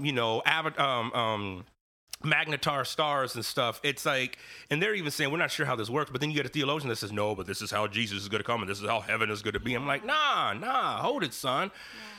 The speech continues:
Speaker 1: So that's part of what I am wrestling with. It's, it, it is, I would say it's a grown folk faith,
Speaker 2: Mm-hmm.
Speaker 1: but I think that's where a lot of the young folks are at. They're asking those hard questions.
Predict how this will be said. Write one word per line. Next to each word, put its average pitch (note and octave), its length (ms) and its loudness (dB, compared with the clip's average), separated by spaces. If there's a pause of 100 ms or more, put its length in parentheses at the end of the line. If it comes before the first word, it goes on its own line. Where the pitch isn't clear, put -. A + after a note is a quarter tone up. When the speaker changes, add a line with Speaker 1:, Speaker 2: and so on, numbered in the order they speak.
(220)
Speaker 1:
So C#3+ 600 2 (180)
that's G3+ 300 2
part G#3 260 2
of D3 160 -4
what C#3 260 2
I C3+ 260 4 (280)
am A#2 540 0
wrestling A#2+ 480 0
with. G2+ 420 0
It's, C#3+ 220 -4
it, F3 200 2
it F3+ 140 2
is, F3 160 -2
I E3+ 140 4
would E3+ 160 -2
say F3 200 0
it's D3+ 140 -4
a C3+ 60 -2
grown B2 680 0
folk A2+ 540 -2
faith, D3 580 -2 (180)
Speaker 2:
Mm-hmm. - 200 -16
Speaker 1:
but C3+ 100 4
I C3+ 80 4
think D3+ 220 0
that's C3+ 220 2
where A#2+ 100 2
a A2 80 2
lot A#2 160 4
of G#2 60 -2
the G#2 60 -2
young G#2 200 -2
folks - 460 -4
are F#2+ 100 0
at. F#2+ 300 0 (260)
They're B2+ 220 4
asking C3+ 420 2
those G2+ 200 -2
hard F#2+ 280 -4
questions. - 580 -8